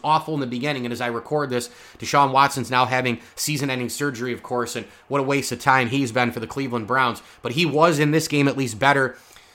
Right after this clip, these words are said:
than Lamar late. He was awful early. He had a zero, uh, zero quarterback rating. Um, but they just kept humming. And I thought, "Oh, yeah, here we go. They're gonna miss the extra point. They're done. They're d-, nope."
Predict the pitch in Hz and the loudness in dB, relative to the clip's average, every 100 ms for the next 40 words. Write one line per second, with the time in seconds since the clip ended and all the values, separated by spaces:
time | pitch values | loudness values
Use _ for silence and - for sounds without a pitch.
0 | _ 107 135 131 127 123 139 135 127 120 | _ -4 -2 0 0 4 6 6 4 0
1 | 127 147 123 117 123 - 135 151 139 120 | 2 2 0 -2 -4 -2 2 2 0 -2
2 | 135 120 107 117 113 95 139 131 123 117 | -2 -2 -2 -4 -4 -4 -2 0 -2 -2
3 | 113 104 104 123 120 - 131 135 120 117 | -4 -4 -4 -2 -2 -2 -2 0 0 -2
4 | 120 120 143 127 117 - - - 131 127 | -2 -2 0 0 -2 -8 -20 -4 4 4
5 | 117 110 - _ _ _ _ _ _ - | 4 0 -12 _ _ _ _ _ _ -4
6 | 110 143 147 139 117 165 - - _ - | 2 2 2 0 0 0 -2 -10 _ -4
7 | 160 - 165 170 107 - - - 120 131 | -2 2 4 4 -2 -10 -20 -2 0 2
8 | - 151 - 160 170 151 151 131 147 143 | 6 6 6 2 0 2 0 0 -2 0
9 | 147 131 131 135 135 135 131 - 123 135 | 0 0 -2 -2 -2 -2 -2 -2 -4 0
10 | 135 120 127 127 110 113 123 117 101 104 | 0 0 -2 0 0 2 -2 -4 -8 -8
11 | 110 | -8